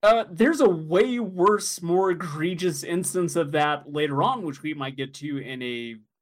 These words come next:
future episode of this podcast, but I really don't like that my stuff has been switched over to broadcast.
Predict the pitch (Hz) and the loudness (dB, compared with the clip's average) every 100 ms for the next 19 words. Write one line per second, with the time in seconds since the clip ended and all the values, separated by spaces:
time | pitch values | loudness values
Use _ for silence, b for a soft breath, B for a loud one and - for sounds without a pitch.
0 | _ _ - 180 170 170 170 175 151 185 | _ _ -10 -10 -8 -6 -4 -6 -6 -6
1 | 170 175 175 - 262 226 190 190 180 170 | -4 -4 -4 -4 -4 -4 -2 -2 -2 -4
2 | 147 143 139 151 208 214 196 190 185 180 | -2 -2 0 -2 0 -2 -2 -2 -2 -4
3 | 160 147 143 151 139 160 151 139 147 139 | -2 -4 -2 -4 -4 -6 -6 -8 -10 -8
4 | 147 139 156 143 131 - 123 110 - - | -8 -8 -8 -8 -8 -8 -8 -8 -10 -20
5 | 139 - | -20 -20